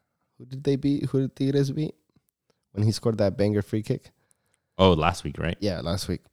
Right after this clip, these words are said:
Speaker 2: They played against Chi-, uh, no, I was gonna say Chivas.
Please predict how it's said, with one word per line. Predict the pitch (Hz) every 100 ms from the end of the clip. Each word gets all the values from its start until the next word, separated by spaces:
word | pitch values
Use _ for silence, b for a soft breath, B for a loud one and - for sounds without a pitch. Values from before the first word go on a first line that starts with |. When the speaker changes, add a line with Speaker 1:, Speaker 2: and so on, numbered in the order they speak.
| _ _
Speaker 2:
They | 78 76
played | - 76 76
against | 73 73 76 76 78 78 - - - _ _ _ -
Chi-, | - 87
uh, | 87 80 78
no, | 78 73
I |
was | 73
gonna | 76
say | 76
Chivas. | 71 123 113 78